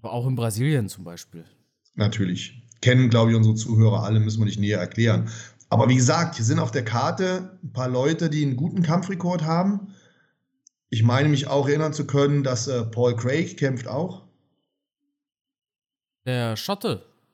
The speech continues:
Speaker 2: Ja.
Speaker 1: Der Submission Artist.
Speaker 2: Der Ankalaev submitted hat.
Speaker 1: Mhm, in der letzten Sekunde damals, ne?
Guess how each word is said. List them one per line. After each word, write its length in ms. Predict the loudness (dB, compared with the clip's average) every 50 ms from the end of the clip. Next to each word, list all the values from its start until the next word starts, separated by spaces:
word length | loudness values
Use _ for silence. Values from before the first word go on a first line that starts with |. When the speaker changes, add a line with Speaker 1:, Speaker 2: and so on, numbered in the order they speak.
| _ _ _ _ _ _ _ -6
Speaker 2:
Ja. 180 | -4 -4 -4 -4 -6 -10 -8
Speaker 1:
Der 120 | -8 -8 -6
Submission 540 | -6 -8 -6 -6 -6 -6 -4 -6 -6 -6
Artist. 640 | -4 -4 -4 -6 -6 -6 -10 -12 -14 -16 -20 -20 _ _ _ _ _ _ _ _ _ _ _ _ _ _ _ -2
Speaker 2:
Der 400 | 2 2 2 2 2 0 0 -2
Ankalaev 840 | -4 -2 -2 0 0 2 2 2 2 2 2 2 0 -2 -4 -12 -10
submitted 540 | -6 -6 -6 -4 -4 -6 -6 -6 -6 -4 -4
hat. 260 | -4 -4 -4 -8 -10
Speaker 1:
Mhm, 340 | -8 -8 -6 -6 -8 -8 -6
in 120 | -6 -4
der 80 | -4 -2
letzten 320 | -4 -4 -4 -6 -8 -8
Sekunde 400 | -10 -10 -10 -10 -10 -8 -8 -8
damals, 420 | -10 -10 -14 -14 -16 -16 -16 -14
ne? 200 | -12 -10 -12 -12